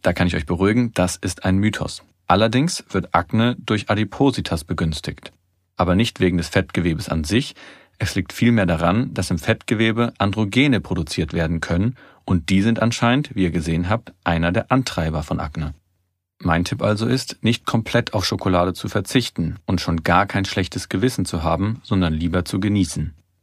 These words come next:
Achtet mehr auf eure körperliche Balance, also einen gesunden Ausgleich zwischen Sport, Ernährung und Entspannung. Wenn ihr von einer schweren Form betroffen seid,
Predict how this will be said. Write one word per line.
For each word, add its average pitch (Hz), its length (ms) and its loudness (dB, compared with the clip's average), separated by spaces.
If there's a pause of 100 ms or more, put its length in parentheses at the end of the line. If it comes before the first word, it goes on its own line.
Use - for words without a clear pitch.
(520)
Achtet 107 320 0
mehr 107 400 4
auf 107 160 -2
eure 98 160 0
körperliche 92 580 0
Balance, 98 600 2 (160)
also 87 200 0
einen 80 140 0
gesunden 87 500 0
Ausgleich 90 720 0
zwischen 78 320 -6
Sport, 90 480 2 (160)
Ernährung 82 680 0
und 90 180 -2
Entspannung. 85 560 0 (840)
Wenn 107 140 4
ihr 101 100 0
von 95 140 -2
einer 82 200 0
schweren 90 420 0
Form 104 240 0
betroffen 113 460 -2
seid, 113 400 0